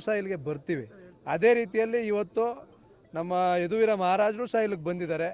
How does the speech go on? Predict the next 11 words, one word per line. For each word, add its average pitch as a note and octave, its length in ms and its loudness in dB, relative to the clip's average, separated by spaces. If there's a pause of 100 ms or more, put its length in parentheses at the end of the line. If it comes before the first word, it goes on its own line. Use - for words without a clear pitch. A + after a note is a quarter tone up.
(640)
ನಾವು G3 180 4 (100)
ಪ್ರತಿ G3 220 -2 (100)
ಚುನಾವಣೆಯಲ್ಲಿ F#3+ 560 0 (840)
ಗೆದ್ದು, F3 260 -2 (460)
ಚುನಾವಣೆಗಿಂತ G3 560 0 (180)
ಮುಂಚೆ, F#3+ 240 -6 (100)
ಚುನಾವಣೆ F#3 280 -2
ಆದಮೇಲೂ F#3+ 300 -4
ಸಹ G#3 120 0
ಇಲ್ಲಿಗೆ D#3 220 -8
ಬರ್ತೀವಿ. G#3 360 -4